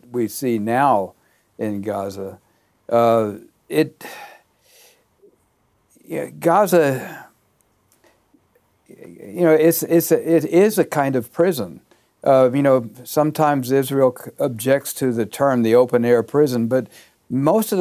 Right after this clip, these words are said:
the Gazans that I spoke to, at least, had never been out of Gaza.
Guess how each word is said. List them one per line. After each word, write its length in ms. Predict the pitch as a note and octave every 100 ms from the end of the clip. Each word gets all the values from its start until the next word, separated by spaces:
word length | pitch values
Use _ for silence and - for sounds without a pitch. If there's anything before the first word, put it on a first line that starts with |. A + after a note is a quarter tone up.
| D#3+
the 80 | A#2
Gazans 580 | A#2 C#3+ E3+ C3+ A#2+ A2
that 160 | B2 A2+
I 180 | B2+
spoke 380 | - - G#2 F#2+
to, 180 | B2 A2
at 80 | G#2+
least, 240 | A#2 C3
had 80 | C#3+
never 260 | C#3+ E3 D#3+
been 240 | D3+ C3+
out 260 | A#2 C#3+ F#3+
of 140 | G2+
Gaza. 500 | G2+ F2+ E2+ C2+ C2